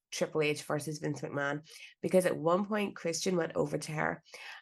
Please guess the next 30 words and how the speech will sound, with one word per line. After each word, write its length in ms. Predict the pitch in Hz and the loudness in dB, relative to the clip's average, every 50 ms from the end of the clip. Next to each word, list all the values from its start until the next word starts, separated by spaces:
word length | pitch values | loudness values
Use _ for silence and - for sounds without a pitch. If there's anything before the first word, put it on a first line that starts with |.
| - _ | -8 _
and 140 | - 175 185 | 2 2 2
it 80 | - - | 4 4
was 180 | 180 180 170 | 2 2 2
very 520 | 165 160 156 165 180 170 165 165 170 175 170 | 0 -2 0 2 4 4 6 4 4 4 2
like 380 | 160 143 143 143 139 - - - _ _ _ _ _ _ - - - - | 2 0 0 0 -2 -4 -8 -16 _ _ _ _ _ _ -12 -10 -8 0
how 480 | 175 165 156 147 147 147 139 151 - - - | 2 4 6 6 6 4 4 2 0 -2 -6
Triple 300 | - - 185 160 - 170 | -4 -4 -4 -2 2 2
H 240 | 165 160 - - - | 2 2 2 -2 0
went 260 | 170 160 151 156 156 | 4 4 4 4 4
over 320 | - - - 156 156 156 156 | 4 2 2 4 4 2 0
to 180 | 156 - - | 0 -2 -6
Stephanie 540 | 156 156 - 165 151 147 - 165 151 151 147 | -8 -4 0 0 0 0 0 0 0 0 2
when 160 | 147 151 151 | 2 2 0
she 160 | 147 151 - 170 | 0 0 0 0
was 220 | 147 147 147 - | 2 0 0 0
in 120 | - - | 0 0
the 100 | 151 156 | 0 0
crowd 280 | 151 - 156 151 147 147 | -2 -2 -2 -2 -2 -2
during 220 | - 147 147 147 | -2 -2 -2 0
that 180 | 143 131 - 139 | -2 -2 -2 -2
match. 240 | 143 135 131 - - - _ - - - - - - - - - _ _ - | -2 -4 -4 -4 -8 -14 _ -20 -16 -14 -12 -12 -12 -12 -12 -14 _ _ 2
Um, 420 | 170 170 165 160 156 151 - - - _ - - _ _ _ _ _ _ _ _ _ _ _ _ _ _ _ | 4 6 6 6 4 2 0 -4 -8 _ -20 -20 _ _ _ _ _ _ _ _ _ _ _ _ _ _ _
she 240 | - - - 208 226 | -6 -2 0 2 4
looked 180 | 233 254 247 | 4 4 4
like 140 | 254 240 233 | 4 2 2
she 120 | - - 226 | 2 0 0
was 140 | 202 190 | 0 0
into 320 | - 170 151 156 160 165 175 | 0 0 -2 -2 0 0 0
it, 200 | 170 170 - - - _ _ _ _ _ _ _ _ _ 151 151 | 0 0 0 -2 -10 _ _ _ _ _ _ _ _ _ -20 -8
did 380 | - - - 80 78 110 - | 0 2 4 4 4 2 -2